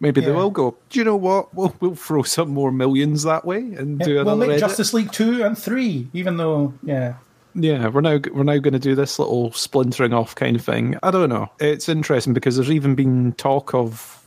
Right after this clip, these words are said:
Speaker 1: Henry Cavill returning to film some D C stuff. So
Speaker 2: Yep.
Speaker 1: it's very weird what's going on at the moment, but,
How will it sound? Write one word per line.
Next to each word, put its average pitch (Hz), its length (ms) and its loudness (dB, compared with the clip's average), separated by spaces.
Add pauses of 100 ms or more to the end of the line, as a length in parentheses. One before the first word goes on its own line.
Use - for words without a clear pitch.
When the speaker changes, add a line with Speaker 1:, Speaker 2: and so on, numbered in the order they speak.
Speaker 1:
Henry 127 360 2
Cavill 120 580 2
returning 123 500 2
to 127 100 0
film 151 300 2
some 110 220 -2
D 104 160 -2
C - 200 -6
stuff. - 440 -6 (640)
So 120 840 2
Speaker 2:
Yep. 151 100 2
Speaker 1:
it's 147 120 -8
very 175 380 0
weird 120 520 0
what's 127 180 0
going 117 300 0
on 113 160 2
at 113 80 -4
the - 40 -2
moment, 120 440 -2
but, 117 240 0